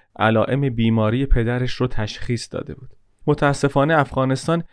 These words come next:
هیچ بیمارستانی برای درمان سرطان نداشت و نزدیکترین کمک در پاکستان قرار داشت. شکردخت به پدرش که به دلیل سرطان ضعیف شده بود،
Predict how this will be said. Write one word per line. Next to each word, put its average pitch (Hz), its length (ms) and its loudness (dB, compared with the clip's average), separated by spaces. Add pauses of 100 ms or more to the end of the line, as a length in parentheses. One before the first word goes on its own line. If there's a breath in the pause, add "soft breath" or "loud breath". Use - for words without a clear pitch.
(120)
هیچ 175 240 -4
بیمارستانی 127 680 2
برای 120 320 0
درمان 113 540 0
سرطان 113 580 0
نداشت 139 360 0
و 123 140 2 (300 soft breath)
نزدیکترین 117 760 2
کمک 123 360 -2
در 131 120 0
پاکستان 110 640 0
قرار 85 300 -6
داشت. - 380 -14 (960)
شکردخت 127 680 2
به 123 80 0
پدرش 131 480 2
که 127 160 0
به 127 160 2
دلیل 123 420 2
سرطان 120 520 -2
ضعیف 117 320 -2
شده 113 240 -2
بود، 135 200 -4